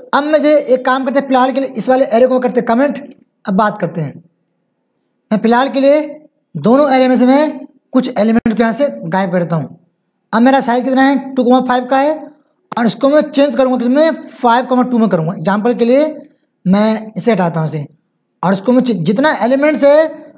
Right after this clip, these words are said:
आपको size उतने रखनी है। अब मैं इसे कर दिया five comma टू में change कर दिया, क्या किया मैंने, इसको five comma two मैंने change कर दिया। तो क्या होगा,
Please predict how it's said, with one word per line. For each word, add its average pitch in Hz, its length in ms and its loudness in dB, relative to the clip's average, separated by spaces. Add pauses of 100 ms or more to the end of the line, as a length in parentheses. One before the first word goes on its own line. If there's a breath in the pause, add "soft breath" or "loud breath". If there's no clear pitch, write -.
(100)
आपको 233 300 0
size 262 300 0
उतने 240 180 0
रखनी 220 240 2
है। 214 100 -2
अब 220 120 0
मैं 247 120 6
इसे 254 140 2
कर 247 120 2
दिया 262 180 0
five 233 260 -2
comma 247 160 0
टू 247 140 -2
में 240 80 2
change 208 160 2
कर 180 100 2
दिया, 160 160 -2 (1200)
क्या 226 120 2
किया 269 160 0
मैंने, 277 220 2
इसको 320 360 2 (400)
five 254 340 0
comma 262 200 -2
two 254 180 0
मैंने 254 200 4
change 233 220 0
कर 202 100 2
दिया। 185 240 2 (1500)
तो 262 60 -2
क्या - 160 0
होगा, 202 200 -2